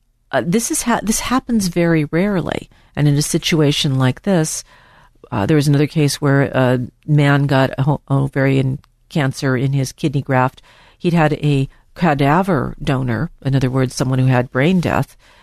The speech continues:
Uh, she had a cardiovascular arrest. And of course, they didn't go and di-,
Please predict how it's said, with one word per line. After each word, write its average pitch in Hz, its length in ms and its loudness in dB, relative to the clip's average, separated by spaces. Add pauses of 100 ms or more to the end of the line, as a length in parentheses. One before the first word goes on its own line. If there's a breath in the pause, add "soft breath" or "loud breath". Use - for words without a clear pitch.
(220 soft breath)
Uh, 131 220 0
she 143 220 0
had 135 240 2
a 127 220 -4
cardiovascular 135 720 0
arrest. 131 340 -4 (240 loud breath)
And 180 100 0
of 165 80 -2
course, 160 260 -2
they 156 120 -2
didn't 147 400 -2
go 139 340 0
and 135 160 0
di-, 127 320 0